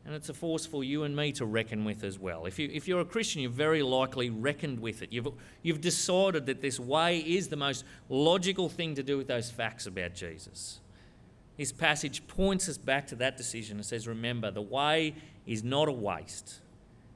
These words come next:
I-, it's, it's a logical, defensible, public faith." And so that, that's the first way. That's the first thing that we're to see from this. The second perspective from Acts nineteen and twenty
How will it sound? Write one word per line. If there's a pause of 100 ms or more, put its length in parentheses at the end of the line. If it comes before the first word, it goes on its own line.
I-,
it's,
it's
a
logical,
defensible,
public (220)
faith." (1400)
And
so
that,
that's
the
first
way.
That's
the
first
thing
that
we're
to
see
from
this. (240)
The
second
perspective
from
Acts
nineteen
and
twenty